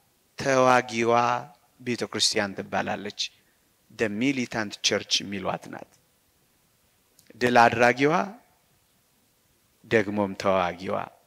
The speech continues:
ያሸነፈችይቱ፣ ደግሞም እየተዋጋች ያለችይቱ። ግንስ አንዲት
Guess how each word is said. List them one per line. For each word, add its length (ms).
ያሸነፈችይቱ፣ 1200
ደግሞም 440
እየተዋጋች 760
ያለችይቱ። 600
ግንስ 400
አንዲት 680